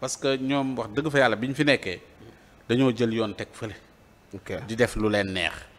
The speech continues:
Speaker 1: Tey jii ñu bëgg a ñëw di wax yoon. Moo tax gis nga yoon, du lu kenn war a néewal doole.
Speaker 2: Hmm.
Speaker 1: Parce que
Speaker 2: Parce que
Speaker 1: gis nga
Speaker 2: après
Speaker 1: yoon.
Speaker 2: day daan war sa kaw.
Speaker 1: Yow moment bi nga xamante ni bii da nga ne faale woo ko.
Speaker 2: Mhm.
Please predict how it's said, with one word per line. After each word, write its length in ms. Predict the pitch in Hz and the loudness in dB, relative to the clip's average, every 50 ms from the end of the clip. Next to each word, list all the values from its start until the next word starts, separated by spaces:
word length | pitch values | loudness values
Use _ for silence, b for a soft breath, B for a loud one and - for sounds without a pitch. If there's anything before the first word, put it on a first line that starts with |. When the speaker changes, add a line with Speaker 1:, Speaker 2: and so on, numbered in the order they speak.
| - - - - - _ _ - | -20 -20 -20 -20 -20 _ _ 6
Speaker 1:
Tey 180 | 156 165 160 | 6 6 6
jii 200 | 123 143 156 151 147 | 6 4 2 4 4
ñu 80 | 151 147 | 4 4
bëgg 160 | 151 147 151 | 4 2 2
a 40 | 143 | 2
ñëw 180 | 143 139 139 127 | 4 2 2 2
di 100 | 123 131 | 2 2
wax 200 | 131 139 - 131 | 2 2 0 0
yoon. 300 | 123 120 123 120 101 - - - - - - - _ _ _ _ - _ - - _ - | -2 0 0 0 0 -2 -8 -18 -20 -20 -20 -20 _ _ _ _ -20 _ -20 -20 _ -2
Moo 100 | - 147 | 0 2
tax 140 | 185 202 160 | 2 2 0
gis 140 | 165 202 196 | 0 -2 2
nga 100 | 208 208 | 4 6
yoon, 200 | 202 190 151 107 - - - - - B B B B B B B B B - | 8 8 6 6 4 -2 -12 -18 -20 B B B B B B B B B -6
du 80 | 104 120 | -4 0
lu 280 | 135 147 156 151 139 147 - | 2 4 4 2 0 -4 -2
kenn 200 | - 160 156 160 | -2 0 0 2
war 160 | 151 139 127 | 2 2 2
a 60 | 127 | 2
néewal 320 | 117 117 113 107 101 92 82 | 2 2 2 0 0 0 -2
doole. 280 | 80 78 71 71 71 - - - - _ - - - | -6 -10 -10 -10 -14 -18 -20 -20 -20 _ -20 -14 -12
Speaker 2:
Hmm. 480 | 120 113 107 104 101 104 101 101 104 104 - - | -10 -8 -8 -8 -8 -8 -8 -10 -10 -12 -6 -6
Speaker 1:
Parce 120 | 123 - | 2 2
que 40 | 156 143 | 2 4
Speaker 2:
Parce 40 | |
que 60 | 151 170 | 4 2
Speaker 1:
gis 80 | 165 | 4
nga 100 | 185 190 | 8 10
Speaker 2:
après 80 | 190 175 | 10 10
Speaker 1:
yoon. 260 | 175 160 127 98 - | 10 8 8 6 4
Speaker 2:
day 120 | 139 151 160 | 4 6 8
daan 160 | 160 165 170 | 10 10 12
war 120 | 165 151 139 | 10 10 10
sa 100 | - 139 | 8 8
kaw. 200 | 123 113 101 101 | 8 6 6 6
Speaker 1:
Yow 220 | 110 120 143 160 156 | 2 4 4 4 4
moment 360 | 143 160 180 196 196 185 170 143 | 6 4 6 8 10 8 8 8
bi 120 | 143 165 | 6 6
nga 100 | 185 196 | 6 6
xamante 400 | 190 - 196 185 175 160 151 165 | 6 6 6 6 6 4 4 2
ni 80 | 156 156 | 2 2
bii 180 | 143 143 135 117 92 117 - | 2 2 0 0 -4 0 2
da 80 | 143 | 4
nga 100 | 147 160 160 | 4 6 4
ne 100 | 151 127 | 4 2
faale 420 | - - - 160 165 170 175 170 156 | 0 0 2 4 4 6 8 10 10
woo 220 | 147 143 135 117 | 10 10 8 6
ko. 100 | - - - - - - | 2 -4 -12 -18 -10 -6
Speaker 2:
Mhm. 260 | 113 107 107 110 98 | -6 -4 -4 -6 -8